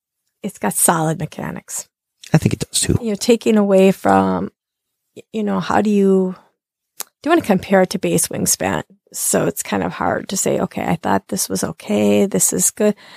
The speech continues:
Speaker 1: I think it's a solid mechanics. It's got, the game's got good engine building.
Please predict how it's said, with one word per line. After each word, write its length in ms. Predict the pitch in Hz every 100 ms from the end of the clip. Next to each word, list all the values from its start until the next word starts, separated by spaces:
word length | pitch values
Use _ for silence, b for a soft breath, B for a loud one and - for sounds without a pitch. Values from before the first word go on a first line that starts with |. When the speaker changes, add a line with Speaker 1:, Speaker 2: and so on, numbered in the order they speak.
| B B
Speaker 1:
I 140 | - 196
think 240 | 233 214
it's 140 | 208 196
a 40 |
solid 480 | - 160 160 165 180
mechanics. 880 | 185 - 175 160 - - - - - _ _ _ _
It's 180 | 175 -
got, 180 | - -
the 60 | _ _ -
game's 240 | 160 170
got 160 | - -
good 200 | - -
engine 400 | 185 202 214 208
building. 720 | 208 208 208 208 214 220